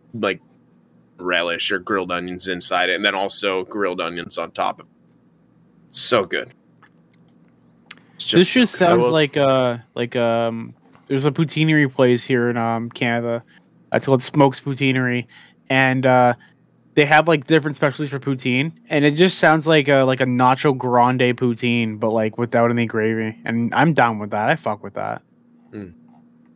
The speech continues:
Speaker 2: Yeah.
Speaker 3: Endo, do you have a choice? Are you going
Speaker 2: Um,
Speaker 3: the
Speaker 2: I think
Speaker 3: poutine route as a Canadian?
Speaker 2: I think Wendy's,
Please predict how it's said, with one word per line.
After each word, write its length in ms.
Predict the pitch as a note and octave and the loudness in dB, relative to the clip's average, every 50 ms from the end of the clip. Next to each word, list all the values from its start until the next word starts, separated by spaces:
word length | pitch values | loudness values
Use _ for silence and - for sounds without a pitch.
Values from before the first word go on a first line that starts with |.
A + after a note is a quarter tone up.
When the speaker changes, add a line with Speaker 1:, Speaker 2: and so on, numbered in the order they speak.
| _ _ _ _ - | _ _ _ _ -8
Speaker 2:
Yeah. 340 | - G#2 A2+ A#2 A2 G2 - - - | -4 -4 -2 -2 -2 -4 -6 -8 -4
Speaker 3:
Endo, 240 | - A#2+ B2 B2+ B2+ | 0 2 4 4 6
do 60 | A#2+ | 6
you 60 | B2 B2 | 6 4
have 100 | A#2+ A#2 | 4 2
a 40 | |
choice? 440 | - - C3+ C3+ C#3 C3+ - - - - - - - - | 2 0 2 2 2 2 0 -4 -6 -8 -14 -12 -6 -2
Are 60 | A2 | 2
you 80 | A2+ B2 | 4 6
going 180 | D#3 E3+ F3+ E3+ | 6 6 6 4
Speaker 2:
Um, 100 | D#3 D3 | 2 0
Speaker 3:
the 60 | C#3+ - | -2 -2
Speaker 2:
I 160 | D#3+ D#3+ D3+ | -2 -2 0
think 220 | - F3+ G3+ - | 0 0 0 0
Speaker 3:
poutine 100 | D3+ C#3 C3+ | 0 -2 -2
route 220 | D#3 F#3 E3+ - | -2 -2 -2 -4
as 140 | A2+ G#2+ - | -6 -8 -8
a 40 | A2+ | -8
Canadian? 400 | - A#2+ A2+ B2+ D#3 E3 G#2 - _ _ _ - - | -6 -4 -2 -2 -2 -4 -6 -8 _ _ _ -4 -2
Speaker 2:
I 80 | D3+ | 2
think 220 | E3 G#3+ A#3 F#3+ - | 2 2 2 0 -4
Wendy's, 800 | - D3 C3 B2+ A#2+ B2 F#3 F3+ C3 A2 G2+ G2 - - - | -8 -4 0 2 2 2 2 0 -2 -4 -6 -6 -8 -8 -10